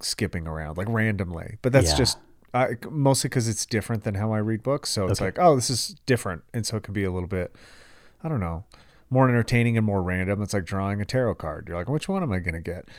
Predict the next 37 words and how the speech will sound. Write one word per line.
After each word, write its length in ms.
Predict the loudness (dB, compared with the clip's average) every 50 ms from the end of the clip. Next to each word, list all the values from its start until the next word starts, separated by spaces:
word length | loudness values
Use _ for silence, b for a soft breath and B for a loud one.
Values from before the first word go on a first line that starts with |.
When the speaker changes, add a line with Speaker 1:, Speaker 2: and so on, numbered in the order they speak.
| B B
Speaker 2:
Yeah. 300 | 6 8 8 8 6 6
Speaker 1:
<clears throat> 40 | 6
And 400 | 6 8 8 8 6 6 4 4
how 240 | 4 4 6 6 8
Speaker 2:
If 60 | 10
Speaker 1:
is 60 | 10
Speaker 2:
I 40 | 10
Speaker 1:
that 80 | 10 8
Speaker 2:
just 240 | 6 4 4 6 6
open 320 | 6 6 6 4 2 2
it, 180 | 4 2 2 2
it's, 180 | 2 0 2
Speaker 1:
Yeah. 120 | 0 0 0 0 -6 -4
Speaker 2:
you 100 | -2 -2
know, 300 | 0 0 0 -2 -4 -4 -2 -2
okay. 480 | -2 0 0 -2 -2 -2 -4 -4 -6 -8 -10 -18 -20 -16 -6 -2
Speaker 1:
Whatever 220 | 0 2 2 2
the 80 | 0 -2
closest 400 | 0 0 0 0 0 0 0 2
Speaker 2:
Number 220 | 4 4 6 6
Speaker 1:
thing 80 | 6 6
is. 60 | 6
Speaker 2:
one 180 | 6 6 4 2
twenty-two, 580 | 0 0 0 0 0 0 0 -2 -2 0 0 0
you 40 | 2
know, 120 | 2 2 4
whatever 340 | 4 6 6 6 6 6
it, 140 | 4 4 2
whatever 420 | 2 4 6 6 6 6 6 4 4
it 80 | 2
accidentally 680 | 0 -2 -4 -4 -4 -4 -2 -2 -2 -2 -2 -4 -2
opened 300 | -2 -2 -2 -2 -4 -6
to 220 | -4 -6 -6 -4 -4
and 120 | -4 -4
why 200 | -2 -2 -2 0
not? 320 | 0 0 0 0 0 -2 -2
Or 160 | -4 -4